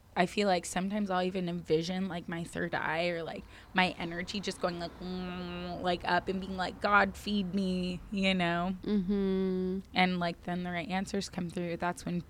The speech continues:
Speaker 1: poetry and creativity comes through.
Speaker 2: Yeah.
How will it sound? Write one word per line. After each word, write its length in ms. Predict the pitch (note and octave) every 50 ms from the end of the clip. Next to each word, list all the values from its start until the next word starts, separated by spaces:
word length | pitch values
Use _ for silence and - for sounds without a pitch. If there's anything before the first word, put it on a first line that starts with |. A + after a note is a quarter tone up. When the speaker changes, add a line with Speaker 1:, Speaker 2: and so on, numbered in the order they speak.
| -
Speaker 1:
poetry 720 | - - G#3 G3+ G#3 - - - G3 F#3+ F#3+ F#3+ F3+ F3
and 160 | E3+ F3 F3+
creativity 680 | - - F#3 F3+ F#3 F3+ F#3 - G3 G#3 G#3 G3+ F#3+ F3+
comes 320 | F3+ - F3+ F3+ F3 E3 -
through. 440 | - - F3+ E3+ E3+ E3+ E3+ F3 D3+ - - - - - -
Speaker 2:
Yeah. 520 | G3 F#3+ F#3+ F3+ F3 E3+ E3 E3 E3+ G3